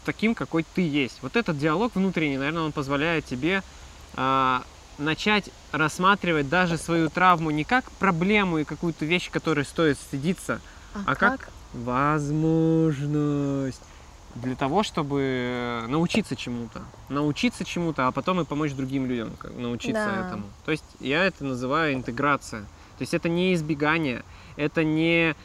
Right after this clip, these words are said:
Speaker 1: играние во внешнее, чтобы сделать всё, чтобы люди не заметили, что у тебя есть какое-то там, ну, искажение, скажем. Всё, лишь бы не заметили. Нет. Это ты, ты принимаешь это, ты интегрируешься с этим,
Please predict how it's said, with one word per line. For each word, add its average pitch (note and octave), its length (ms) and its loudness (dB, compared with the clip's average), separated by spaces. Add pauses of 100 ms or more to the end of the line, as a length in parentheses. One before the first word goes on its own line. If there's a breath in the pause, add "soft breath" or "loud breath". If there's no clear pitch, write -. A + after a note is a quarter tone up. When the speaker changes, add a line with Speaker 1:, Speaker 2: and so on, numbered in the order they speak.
(120 loud breath)
Speaker 1:
играние D#3 880 4
во C3 180 0
внешнее, D#3 460 0
чтобы C3 320 -2
сделать C#3+ 380 2
всё, F3 120 0
чтобы C3+ 280 -4
люди C#3 200 0
не C3+ 140 0
заметили, D3 500 2
что - 160 -6
у - 20 -4
тебя A#2+ 220 -4
есть A2+ 160 -4
какое-то A2+ 380 -8
там, G2+ 260 -10 (200)
ну, C3 140 -4
искажение, A#2 580 -6 (160)
скажем. G#2+ 440 -10 (720 soft breath)
Всё, D#3+ 460 4
лишь C3+ 220 2
бы C3+ 120 -2
не C3+ 100 0
заметили. B2 520 -2
Нет. C3+ 320 -2 (280 soft breath)
Это C3 160 -6
ты, F#3+ 160 -2
ты G3 140 -2
принимаешь E3+ 580 -2
это, D3 180 -4
ты C#3+ 480 0
интегрируешься C#3+ 760 -4
с - 80 -12
этим, A2 300 -10